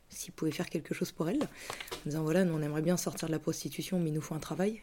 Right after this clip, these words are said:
il nous faut de l'argent, sinon on peut pas sortir. Et donc, euh, Rodolphe a eu l'idée, euh,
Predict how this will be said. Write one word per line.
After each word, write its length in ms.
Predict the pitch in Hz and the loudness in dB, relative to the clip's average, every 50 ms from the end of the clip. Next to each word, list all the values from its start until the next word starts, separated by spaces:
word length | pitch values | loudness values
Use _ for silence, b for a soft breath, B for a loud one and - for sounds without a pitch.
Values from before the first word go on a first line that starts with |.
| - | -6
il 40 | - | -6
nous 60 | 151 | -6
faut 120 | 139 - 127 | -4 -4 -2
de 40 | 147 | -2
l'argent, 320 | 156 156 156 147 180 202 226 202 | -2 -2 -2 0 -2 -2 -2 -4
sinon 240 | - - 156 160 156 | -6 -4 -2 -2 -2
on 40 | 143 | 0
peut 120 | 151 147 | -2 -2
pas 140 | 143 165 160 | 0 0 -2
sortir. 420 | - - - - - - 214 - B B B B B B B B B B B B B B - | -2 -4 -6 -8 -4 -6 -6 -6 B B B B B B B B B B B B B B 2
Et 100 | 175 147 | 2 2
donc, 360 | 139 170 175 175 160 - - | 4 4 2 2 2 0 -2
euh, 240 | 160 147 143 143 - - | -2 -2 -2 -2 -4 -4
Rodolphe 400 | - 147 147 139 165 208 196 - | -4 -2 4 6 8 6 8 4
a 40 | 160 | 0
eu 60 | 147 | 0
l'idée, 360 | 139 139 143 143 143 165 196 | 2 0 0 0 -2 -2 -4
euh, 40 | 175 | -6